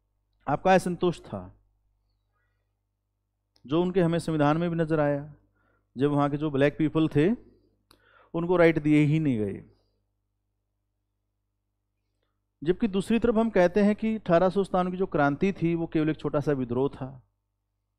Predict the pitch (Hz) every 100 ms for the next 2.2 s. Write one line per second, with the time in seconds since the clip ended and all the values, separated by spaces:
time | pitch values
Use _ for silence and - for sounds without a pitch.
0 | _ _ _ _ _ - 143 160 - 202
1 | 226 190 - 175 - 143 127 127 120 113
2 | 110 101